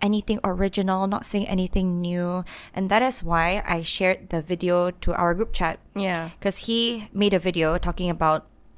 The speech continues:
Speaker 1: um, why self-help books suck. I can't remember the title, but it's something like that. And what he was trying to say is, like, uh, he asked the audience a question. He said,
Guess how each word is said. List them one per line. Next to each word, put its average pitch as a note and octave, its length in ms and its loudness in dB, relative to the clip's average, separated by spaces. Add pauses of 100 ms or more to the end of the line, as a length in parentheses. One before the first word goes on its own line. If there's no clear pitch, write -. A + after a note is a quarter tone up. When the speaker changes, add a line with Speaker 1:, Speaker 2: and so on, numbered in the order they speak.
(480)
Speaker 1:
um, F3 380 -2 (420)
why G3 320 2
self-help G3 680 0
books - 460 -4
suck. - 400 -4
I - 80 -8
can't A#3+ 160 2
remember G#3 160 0
the E3 80 -2
title, F3 320 -2
but F3 160 0
it's - 80 -4
something A3+ 320 -2
like - 200 -2
that. F#3 220 -2 (460)
And F#3+ 160 2
what B3 140 0
he C4 100 -2
was A3 160 2
trying F#3+ 240 0
to - 20 -2
say F3 320 2
is, D#3+ 160 -4
like, - 360 -4 (1000)
uh, E3+ 300 0 (180)
he - 180 0
asked B3+ 280 2
the F3+ 180 4
audience F3+ 380 -2
a - 20 -12
question. - 500 -6
He - 140 -8
said, - 300 -2